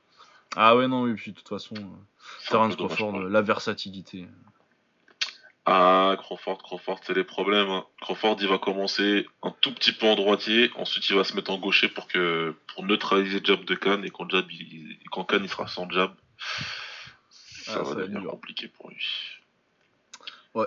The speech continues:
Speaker 1: mais en tout cas, ça devrait être sympa, euh, avant que Crawford, euh, le figure
Speaker 2: Ah,
Speaker 1: out.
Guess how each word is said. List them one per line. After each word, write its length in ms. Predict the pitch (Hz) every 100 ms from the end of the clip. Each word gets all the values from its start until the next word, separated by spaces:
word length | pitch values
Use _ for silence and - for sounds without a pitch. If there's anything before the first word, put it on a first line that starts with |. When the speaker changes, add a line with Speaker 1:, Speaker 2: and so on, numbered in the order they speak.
| - 123
Speaker 1:
mais 80 | 123
en 40 |
tout 120 | -
cas, 100 | 196
ça 120 | 185
devrait 160 | 135 139
être 60 | 139
sympa, 280 | 143 143
euh, 760 | 143 127 117 120 117 113 110 104
avant 260 | 107 113 127
que 480 | - 117 113 110 107
Crawford, 500 | - 107 - 113 107
euh, 240 | 104 95 92 _ _ _ _ _ _ _ -
le 120 | 117
figure 380 | 110 113 107 107
Speaker 2:
Ah, 60 | -
Speaker 1:
out. 260 | - -